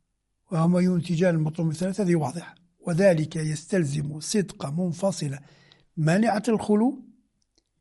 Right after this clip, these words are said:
من عين أحد الطرفين ونقيض الآخر. نعم، يعني تقول هكذا، آه، احذف الحد الأوسط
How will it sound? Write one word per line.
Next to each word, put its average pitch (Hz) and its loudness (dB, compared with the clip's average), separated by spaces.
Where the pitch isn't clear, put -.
من 165 2
عين 226 0
أحد 180 -2
الطرفين 165 -2
ونقيض 170 0
الآخر. 147 -6
نعم، 240 -4
يعني 165 -6
تقول 196 0
هكذا، 160 -6
آه، 156 -10
احذف 190 0
الحد 170 0
الأوسط 175 -2